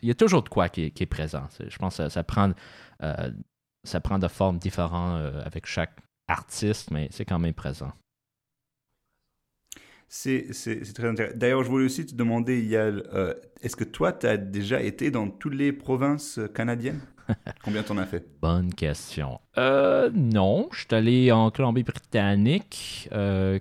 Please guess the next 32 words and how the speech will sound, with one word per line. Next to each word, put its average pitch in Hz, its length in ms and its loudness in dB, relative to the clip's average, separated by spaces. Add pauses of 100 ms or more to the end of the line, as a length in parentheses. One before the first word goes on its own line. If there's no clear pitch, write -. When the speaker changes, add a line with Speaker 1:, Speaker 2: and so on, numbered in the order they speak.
Speaker 1:
Québec, 104 400 4
Ontario, 98 840 4 (560)
Nouveau-Brunswick. 95 1300 2 (1600)
Je - 120 -10
pense 113 240 -2
que 117 80 -2
c'est 104 40 -4
tout. - 200 -10 (1800)
Ouais, 101 140 2
je - 80 -12
pense 104 160 -6
que - 40 -14
c'est 104 100 -6
tout. 110 160 -10 (120)
Speaker 2:
Parce - 140 -6
qu'il 139 120 2
y - 20 8
en 143 40 8
a, 147 40 6
il - 20 6
y 147 60 6
en 139 140 4
a 113 60 2
Speaker 1:
Juste 120 140 4
quatre. 104 160 4
Speaker 2:
combien ? 92 340 2
Il 98 80 -8
y - 40 -2
en 101 40 2
a 107 80 2
douze, 151 400 -2
treize ? - 400 -4